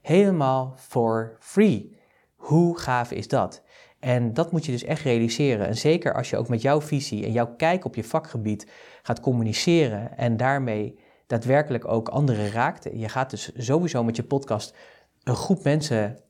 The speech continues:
aan je binden, fans, volgers, mensen die jou zien als expert op jouw vakgebied, omdat ze je elke keer horen en de inzichten die je ze geeft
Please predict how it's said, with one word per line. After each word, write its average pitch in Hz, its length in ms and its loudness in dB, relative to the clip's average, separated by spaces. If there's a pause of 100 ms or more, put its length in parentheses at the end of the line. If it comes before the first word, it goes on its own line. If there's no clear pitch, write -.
(140)
aan 175 220 2
je 139 80 2
binden, 107 520 -2
fans, - 640 -2 (320)
volgers, 185 720 2
mensen 131 340 0
die 127 140 4
jou 135 420 2 (100)
zien 180 420 4
als 117 140 -2
expert - 440 0
op - 100 -4
jouw 110 140 2
vakgebied, 110 600 -2
omdat 120 280 0
ze 120 180 -2
je 117 100 2
elke 190 280 0
keer 127 160 -2
horen 117 480 2 (500)
en 120 480 2
de 123 240 0
inzichten 196 440 2
die 120 100 2
je 117 60 4
ze 117 140 -2
geeft 113 480 -2